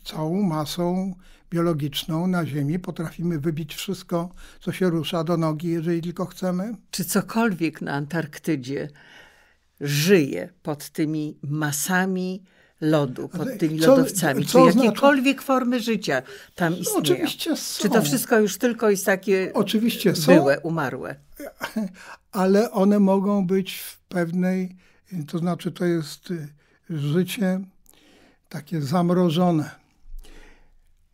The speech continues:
Speaker 1: Ono w momencie powrotu do temperatury otoczenia i do środowiska wodnego zacznie żyć na nowo.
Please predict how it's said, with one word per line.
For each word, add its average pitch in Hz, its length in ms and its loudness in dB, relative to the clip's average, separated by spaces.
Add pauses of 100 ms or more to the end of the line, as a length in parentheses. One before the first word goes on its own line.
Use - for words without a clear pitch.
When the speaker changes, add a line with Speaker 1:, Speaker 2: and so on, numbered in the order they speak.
(400)
Speaker 1:
Ono 165 260 0
w 143 100 -4
momencie 196 560 4
powrotu 180 800 2
do 156 160 -4
temperatury 151 1040 -4 (540)
otoczenia 160 920 -4 (1120)
i 160 140 0
do 165 120 2
środowiska 170 680 0
wodnego 151 800 -4 (440)
zacznie 196 540 0
żyć 180 340 -2
na 180 160 0
nowo. 147 440 -4